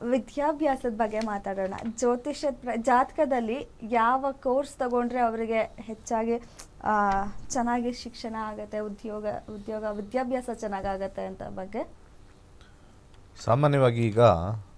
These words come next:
Speaker 2: ಜ್ಯೋತಿಷ್ಯ ಶಾಸ್ತ್ರದಲ್ಲಿ ಇರೋದೇ ಹನ್ನೆರಡು ಮನೆಗಳು. ಭಾಳ ಹಿಂದೆ ಸಾಫ್ಟ್‌ವೇರ್ ಬಗ್ಗೆ ಗೊತ್ತಿರಲಿಲ್ಲ, ಜಾತಕ ಬರೀಬೇಕಾದ್ರೆ ಸಾಫ್ಟ್‌ವೇರ್ ಅನ್ನೋದು ಗೊತ್ತಿರಲಿಲ್ಲ.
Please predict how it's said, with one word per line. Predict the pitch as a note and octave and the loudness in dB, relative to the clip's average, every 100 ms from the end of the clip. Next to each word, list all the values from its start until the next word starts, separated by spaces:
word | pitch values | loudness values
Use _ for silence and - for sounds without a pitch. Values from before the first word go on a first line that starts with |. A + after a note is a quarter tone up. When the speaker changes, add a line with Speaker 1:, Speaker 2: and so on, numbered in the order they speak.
| F#2+ | -4
Speaker 2:
ಜ್ಯೋತಿಷ್ಯ | G2 A2 A#2+ B2 | -2 -2 -2 -2
ಶಾಸ್ತ್ರದಲ್ಲಿ | A2+ - G#2 G2 F#2+ | -2 -2 -2 -2 0
ಇರೋದೇ | G2 G2+ | 0 0
ಹನ್ನೆರಡು | F2+ F#2 G2 F2+ | 0 0 0 0
ಮನೆಗಳು. | E2+ D#2+ D2 - - - - - - - - - - - - - - - - - - - - - - G#2 | -4 -4 -6 -10 -20 -20 -20 -20 -20 -20 -20 -20 -20 -20 -20 -20 -20 -20 -20 -20 -20 -20 -20 -20 -14 2
ಭಾಳ | B2 | 6
ಹಿಂದೆ | D3 B2+ D3 C#3 F#2 A2 A#2+ - - - - - - - - - - - - - - - - | 6 6 6 6 6 0 -6 -16 -20 -20 -20 -20 -20 -20 -20 -20 -20 -20 -20 -20 -20 -20 -16
ಸಾಫ್ಟ್‌ವೇರ್ | - B2+ C3+ D#3 C#3+ | 4 4 6 4 4
ಬಗ್ಗೆ | A2+ A#2+ | 4 0
ಗೊತ್ತಿರಲಿಲ್ಲ, | A#2 - F2+ E2+ D2 - - - - - - - - - F#2 | -2 -4 -4 -4 -6 -12 -20 -20 -20 -20 -20 -20 -20 -16 -2
ಜಾತಕ | G2+ A#2 C3+ | 0 4 4
ಬರೀಬೇಕಾದ್ರೆ | A#2 G#2 F#2 A2+ A2+ | 4 2 0 -2 2
ಸಾಫ್ಟ್‌ವೇರ್ | G#2 G#2+ - A2 | 0 0 0 0
ಅನ್ನೋದು | G2 G#2 B2 | 0 -4 -6
ಗೊತ್ತಿರಲಿಲ್ಲ. | F#2 - D#2+ D2+ | -6 -6 -8 -8